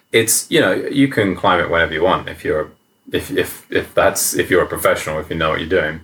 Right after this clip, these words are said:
But for us regular people, it's actually only officially open to be climbed for ninety days of the year.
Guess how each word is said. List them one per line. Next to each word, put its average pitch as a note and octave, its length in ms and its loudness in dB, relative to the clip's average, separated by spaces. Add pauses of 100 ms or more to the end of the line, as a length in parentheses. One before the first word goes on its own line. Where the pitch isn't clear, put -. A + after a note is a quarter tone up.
(420)
But G2+ 160 2
for B2+ 140 4
us C3+ 180 2
regular G#2+ 400 2
people, E2+ 600 -2
it's G#2 80 0
actually C#3+ 360 2
only A#2+ 260 2
officially G#2+ 640 2
open G2+ 420 0
to E2+ 80 -10
be E2+ 140 -8
climbed E2+ 480 -2
for F2 140 -6
ninety F#2 600 -2
days F2 380 2
of E2 160 -6
the E2 80 -4
year. E2 420 -2